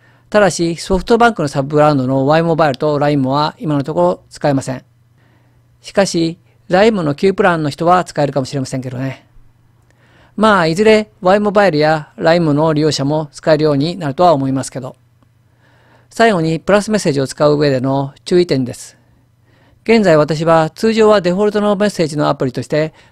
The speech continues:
プラスメッセージを使っていません。なぜかというと、二段階認証などの時にプラスメッセージだと受信できないことが何度か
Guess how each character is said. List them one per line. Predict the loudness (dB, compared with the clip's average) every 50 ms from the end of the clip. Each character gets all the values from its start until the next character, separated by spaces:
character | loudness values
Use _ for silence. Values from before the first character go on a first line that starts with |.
| _ _ -2
プ | 0
ラ | 0 0
ス | -2 -2
メ | -4 -4
ッ | -2
セ | -2 -4
ー | -2
ジ | -2 -2
を | -4 -4
使 | -2 -2 -2
っ | -2
て | 0 -2 -2
い | -2
ま | -2
せ | -4 -6
ん。 | -6 -8 -10 -16 _ _ _ _ _ _ _ _ _ _ _ _ _ _
な | 0 0 2
ぜ | 2 2
か | 2 2 0
と | 0 0
い | -2
う | 0
と、 | 0 0 0 0 -2 -4 -10 _ _ _ _ _ _
二 | -6 -2
段 | 0 2 0 0 2
階 | 2 2 2 2
認 | 0 0 -2 -2
証 | -2 -2 0
な | 0 0
ど | 0 0 -2
の | -2
時 | -4 -8 -8
に | -6 -6 -6 -6 -8 -10 _ _ _ _ _ _ _
プ | 0 0
ラ | 0 0
ス | -2 -2 -4
メ | -4
ッ | -2
セ | -2 -4
ー | -4
ジ | -4
だ | -6 -4
と | -2 -2 -2 -2 -4 -10 _ _ _ _
受 | -6 -6 -4
信 | -2 -2 -2 0 0
で | 0 0
き | 0
な | 0 0
い | -2
こ | -2 -4
と | -4 -2
が | -2 -2 -2 -4 -8 -6
何 | -4 -4 -2
度 | -2 -2
か | -2 -2 -2 -2